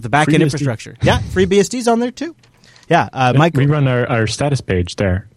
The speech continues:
Speaker 2: so that, uh, we can, you know, post notices about stuff in case our website's ever having problems.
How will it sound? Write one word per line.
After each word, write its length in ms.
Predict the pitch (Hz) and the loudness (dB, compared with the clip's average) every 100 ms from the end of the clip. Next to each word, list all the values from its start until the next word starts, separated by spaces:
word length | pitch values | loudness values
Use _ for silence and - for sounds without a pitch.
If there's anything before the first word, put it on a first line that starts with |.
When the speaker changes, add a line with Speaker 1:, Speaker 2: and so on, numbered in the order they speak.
| - | -12
Speaker 2:
so 240 | - 98 | -4 -2
that, 280 | 92 95 - | 0 -2 0
uh, 180 | 98 95 | 0 2
we 100 | 98 | 0
can, 300 | - 95 92 _ _ _ _ _ _ - | -2 -4 -6 _ _ _ _ _ _ -6
you 60 | |
know, 140 | 92 92 - | -4 -4 -4
post 260 | 110 - - 113 | -4 -4 -4 0
notices 420 | 110 110 110 98 | 0 0 0 0
about 240 | 104 104 | 0 0
stuff 380 | 101 107 104 - | -2 -4 -4 -4
in 200 | 98 101 | -4 -4
case 440 | 101 107 104 - - | -2 -2 -2 -6 -4
our 280 | 107 98 98 - | -2 0 -2 -4
website's 440 | 104 - 104 95 | -4 -2 -2 0
ever 260 | 98 98 92 _ | 0 0 -2 _
having 260 | - 98 95 | -6 -2 0
problems. 420 | 107 104 104 - | 0 0 -2 -6